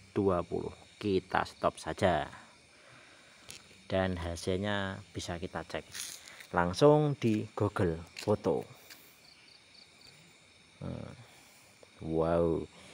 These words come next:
ini hasilnya sangat natural ya, mantep banget ini. Redmi sembilan aja bagus, apalagi di Redmi Note sembilan atau Poco X tiga, pasti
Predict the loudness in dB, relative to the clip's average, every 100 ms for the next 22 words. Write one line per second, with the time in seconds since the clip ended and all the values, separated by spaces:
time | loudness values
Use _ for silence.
0 | -20 -20 -20 -18 -8 -2 2 4 2 2
1 | 2 4 2 2 0 2 2 2 0 -2
2 | 0 0 0 -2 2 6 6 4 0 -8
3 | -16 -14 -2 2 2 0 -6 -18 -20 -18
4 | -20 -14 -4 -2 0 0 -2 0 0 2
5 | 0 0 -4 -4 -2 -2 2 8 10 10
6 | 10 8 10 10 10 8 8 6 8 8
7 | 6 4 4 6 6 6 2 2 2 6
8 | 6 6 4 6 6 6 2 4 2 0
9 | 0 8 8 8 -2 -18 -18 0 6 6
10 | 6 8 8 8